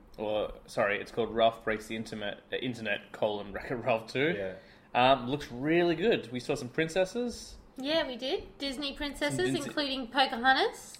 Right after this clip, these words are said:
Speaker 1: Pocahontas and Mulan.
Speaker 3: Finally.
Speaker 1: Getting some recognition.
Speaker 3: Yep.
Speaker 1: Um,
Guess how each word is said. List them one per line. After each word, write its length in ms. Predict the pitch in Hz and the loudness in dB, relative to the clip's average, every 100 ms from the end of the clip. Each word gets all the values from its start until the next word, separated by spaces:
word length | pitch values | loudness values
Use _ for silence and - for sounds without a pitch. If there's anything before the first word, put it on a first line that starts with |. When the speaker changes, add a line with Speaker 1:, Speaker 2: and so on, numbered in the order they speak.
| - | 0
Speaker 1:
Pocahontas 440 | 139 135 135 131 | 2 4 2 4
and 180 | 123 156 | 4 4
Mulan. 160 | 156 143 | 4 10
Speaker 3:
Finally. 600 | 139 - 277 269 320 427 - - - | 12 12 8 4 2 -2 -4 -12 -2
Speaker 1:
Getting 200 | 143 135 | 0 0
some 200 | 135 131 | -4 -2
recognition. 680 | 127 127 127 139 202 226 240 | -2 -2 -4 -4 -4 -4 -4
Speaker 3:
Yep. 280 | 220 226 - | -2 0 0
Speaker 1:
Um, 400 | 110 110 110 | 0 -2 -4